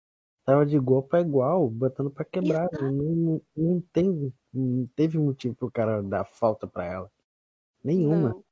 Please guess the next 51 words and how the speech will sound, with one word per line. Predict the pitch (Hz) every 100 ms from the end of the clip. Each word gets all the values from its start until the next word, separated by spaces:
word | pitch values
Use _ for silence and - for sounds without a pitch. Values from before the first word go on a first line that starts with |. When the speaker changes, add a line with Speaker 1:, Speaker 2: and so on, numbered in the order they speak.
| _ -
Speaker 1:
Nenhuma, | 127 165 170 165
Speaker 2:
E |
Speaker 1:
cara. | 294
Speaker 2:
mesmo | 302 392 415
que | -
ele | 359 330
desse | 294 311
pra | 302 262
outra | 240 -
também, | 240 240 262
não | 294
ia | 381 311
ter | 285
motivo, | 262 - 254 -
porque | 262 254
as | 262 254
duas | 196 269 320 262
tavam | 269 240 233
muito | 214 208 294 269
aguerridas | 220 214 185 208 220
o | 185 _
tempo | - 208 240 - 180
todo. | 170
Speaker 1:
Exatamente. | 127 110 117 135 175 180 190 - - _ -
Speaker 2:
Tipo, | 254
as | - 285 -
punições | 339 339 - 320 349
que | 359
elas | 294
tinham | - 277
tomado | 254 254 240 226
antes, | 202 240 320 214 -
eu | 233
até | 277 294 302
não | 349
questiono, | 359 311 - 381 311 214 190
porque | - 214 240
foram | 240 233
em | 254
momentos | 254 247 233 269 -
que | 320 320
elas | 311 302 311
realmente | 262 320 277 285
tavam | 294 285
merecendo | 285 294 339 -
Speaker 1:
Exato. | 262 277
Speaker 2:
a |
punição. | - 302 392 381 339 - - -
Mas | - 247 247
a | 302
terceira | - 370 311 - 240 240